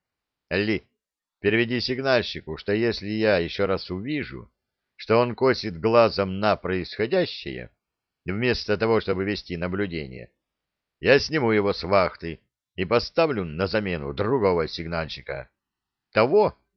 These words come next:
кому хочется прожить хотя бы до конца этого похода. Спроси, ясно ли ему". Явно испугавшийся угрозы, матрос передал, что ему всё ясно.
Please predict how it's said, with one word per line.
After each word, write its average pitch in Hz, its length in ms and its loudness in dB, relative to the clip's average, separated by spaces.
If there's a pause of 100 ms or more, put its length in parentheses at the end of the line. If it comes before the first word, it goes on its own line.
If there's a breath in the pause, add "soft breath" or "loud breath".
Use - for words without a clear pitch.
(180)
кому 101 280 2
хочется 104 480 0
прожить 110 580 -2
хотя 98 280 0
бы 107 120 2
до 110 140 2
конца 101 540 -2
этого 117 300 -2
похода. 64 500 -8 (640)
Спроси, 98 800 -2
ясно 95 420 0
ли 113 160 -4
ему". 120 300 -4 (1800)
Явно 107 420 4
испугавшийся 87 720 0
угрозы, 82 580 -4 (500)
матрос 98 460 -2
передал, 87 640 0
что - 180 -10
ему 71 260 -6
всё 120 160 -6
ясно. 64 500 -8